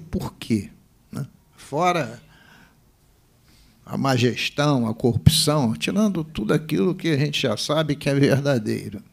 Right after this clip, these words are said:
né? Mas a, a, a, o, o fluxo de caixa do Tesouro, ele se desorganiza exatamente no momento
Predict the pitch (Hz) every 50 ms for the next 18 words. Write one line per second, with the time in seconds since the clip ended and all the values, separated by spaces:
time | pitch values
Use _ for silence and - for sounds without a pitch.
0 | - - 123 120 - - - - _ - - - - - - - - _ _ _
1 | _ _ _ _ - 113 117 120 139 143 156 156 147 143 - - - 139 131 -
2 | - - - - - - - - - - 131 123 - - - - - - 247 269
3 | - - - 208 190 156 170 156 - 160 147 139 127 - 139 120 123 143 - -
4 | - 135 110 113 113 139 175 196 175 139 113 - 101 - - - - _ _ _
5 | _ - - - - - - - - - - _ _ - - - 127 151 165 180
6 | 165 - - 190 - 160 185 170 147 180 170 143 160 156 175 175 151 143 165 202
7 | 233 226 165 - 117 123 98 95 - - - - _ _ _ _ - - 147 151
8 | 147 120 107 107 156 196 220 220 - 220 208 202 180 170 175 190 196 190 - 190
9 | 196 190 165 160 170 196 196 180 170 165 151 170 180 190 - - - -